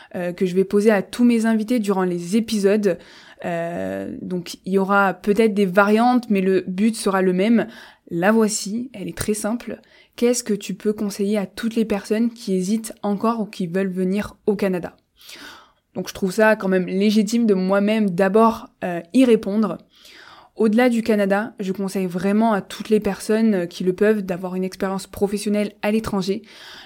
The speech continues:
Il y a des personnes qui n'ont pas eu la chance de faire des stages à l'étranger ou de beaucoup voyager. Mais si vous avez la possibilité, vivez vraiment cette expérience parce que ça ne peut que vous apporter du positif.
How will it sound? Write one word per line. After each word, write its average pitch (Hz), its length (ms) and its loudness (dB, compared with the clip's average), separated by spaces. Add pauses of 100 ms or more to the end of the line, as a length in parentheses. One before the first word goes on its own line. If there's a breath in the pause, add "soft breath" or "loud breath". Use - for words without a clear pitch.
Il 190 100 -8
y 175 80 -8
a 180 160 -4
des 180 120 -2
personnes 202 340 -2
qui 214 100 -4
n'ont 175 140 -2
pas 190 160 -2
eu 208 60 2
la 202 140 0
chance 220 240 -2
de 202 80 0
faire 180 220 -6
des 175 80 -10
stages 202 260 -2
à 202 60 0
l'étranger 190 580 0
ou 202 140 0
de 170 80 -6
beaucoup 190 340 -6
voyager. 202 520 0 (520 loud breath)
Mais 202 80 -4
si 226 160 -2
vous 220 180 4
avez 220 220 4
la 208 160 2
possibilité, 214 840 -2 (260)
vivez 208 560 2
vraiment 190 420 0
cette 196 160 -2
expérience 196 640 -2 (320 loud breath)
parce - 180 -14
que 208 120 0
ça 208 160 -2
ne 185 80 -2
peut 196 180 -4
que 202 160 -2
vous 226 240 2
apporter 208 380 -2
du 190 180 -4
positif. 185 600 -8